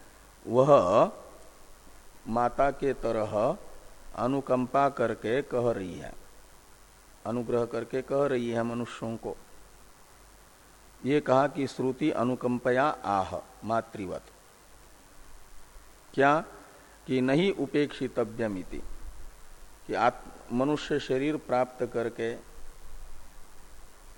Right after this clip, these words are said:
मानव शरीरधारी जीव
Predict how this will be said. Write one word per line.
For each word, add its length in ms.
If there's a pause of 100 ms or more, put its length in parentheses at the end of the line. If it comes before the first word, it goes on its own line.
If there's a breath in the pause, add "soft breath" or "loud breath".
(540)
मानव 560
शरीरधारी 920
जीव 720